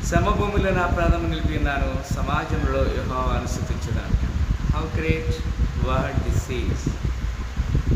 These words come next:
My foot standeth in an even place in the congregation. Will I bless the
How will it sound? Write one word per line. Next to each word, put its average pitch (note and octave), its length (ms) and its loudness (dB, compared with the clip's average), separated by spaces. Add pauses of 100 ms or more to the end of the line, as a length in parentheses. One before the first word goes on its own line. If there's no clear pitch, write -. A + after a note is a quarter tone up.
(2500)
My D#3 100 2 (100)
foot - 180 -2 (120)
standeth F3 640 2
in D3+ 80 -2 (360)
an B2+ 180 0 (340)
even D3+ 300 0 (320)
place A#2 420 0 (420)
in A#2+ 80 0 (280)
the A2 100 -2 (200)
congregation. A#2 800 0 (920)
Will A2+ 240 -2
I - 20 2 (160)
bless B2 280 0 (640)
the A2 100 -2